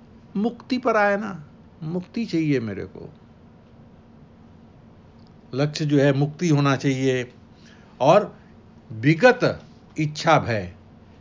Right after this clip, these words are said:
कोई desire अब नहीं है, कोई भय भी नहीं है,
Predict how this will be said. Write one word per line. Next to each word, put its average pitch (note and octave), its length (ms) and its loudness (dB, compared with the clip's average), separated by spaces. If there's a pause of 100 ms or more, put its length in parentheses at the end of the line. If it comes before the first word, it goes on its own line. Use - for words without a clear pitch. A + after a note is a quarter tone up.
(380)
कोई F3+ 140 0
desire B2 460 -2
अब A2+ 160 -2
नहीं G#2 280 -6
है, G2 340 -10
कोई D#3+ 220 -6
भय C3+ 340 -4
भी D3 140 -2
नहीं G#2 320 -8
है, G2 420 -14